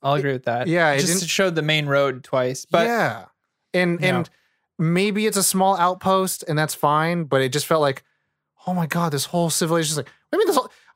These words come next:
Speaker 2: I've seen three people. Like, they could quickly get out, like, <laughs> overnight." And so I'm like, that was one thing that kinda just being like, huh, I felt like, like, and to me, Ahsoka not being able to break in or just not taking what she wants,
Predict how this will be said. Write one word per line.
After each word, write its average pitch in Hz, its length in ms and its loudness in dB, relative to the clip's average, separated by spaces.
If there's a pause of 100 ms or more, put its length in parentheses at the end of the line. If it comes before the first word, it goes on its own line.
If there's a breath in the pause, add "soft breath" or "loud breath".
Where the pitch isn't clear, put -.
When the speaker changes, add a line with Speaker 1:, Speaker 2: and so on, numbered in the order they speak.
(180)
Speaker 2:
I've - 120 6
seen 415 160 4
three 311 300 2
people. 254 600 0 (240)
Like, 214 180 2
they 311 120 0
could 214 180 -2 (100)
quickly 311 460 2
get 285 160 4
out, 320 400 2 (120)
like, 180 500 0 (120)
<laughs> - 140 -4
overnight." 226 520 0
And 151 260 0
so 175 120 2
I'm 165 100 0
like, 156 260 0 (340 soft breath)
that 151 280 2
was 208 140 2
one 202 140 0
thing 190 100 -2
that 180 100 0
kinda 165 160 0
just 147 160 -4
being 156 140 0
like, 135 260 -2 (600)
huh, 226 200 2 (180)
I 185 80 -2
felt 170 240 2
like, 147 280 0 (220)
like, 160 220 0
and 165 260 0
to 180 100 0
me, 175 180 2
Ahsoka 165 640 0
not 135 240 0
being 139 160 0
able 135 120 0
to 131 60 0
break 120 420 0
in 143 480 -2 (300)
or 160 140 2
just 135 160 -2
not 143 160 0
taking 139 340 -4
what 135 140 0
she 139 120 -4
wants, 117 720 -2